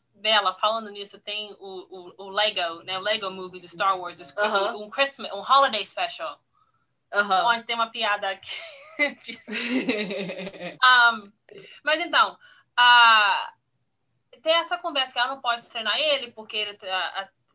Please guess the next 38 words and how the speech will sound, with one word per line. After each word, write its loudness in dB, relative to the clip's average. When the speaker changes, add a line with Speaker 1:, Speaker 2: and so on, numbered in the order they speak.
Speaker 1:
né, -2
e, -12
Speaker 2:
Uhum. -14
Speaker 1:
e -8
ela 0
vê -8
que -10
ela 6
acha -2
que -6
é -2
um -6
perigo. -12
E -14
tem -4
uma -2
conversa -4
Speaker 2:
Sim. -20
Speaker 1:
do -18
Dave -6
Filoni -6
no, -20
um, -4
Gallery, 2
que -8
é 0
uma, -16
uma, -6
uma -10
série -2
que -18
fala -2
sobre -6
a -10
filmagem -4
da -20
primeira -10
temporada, -4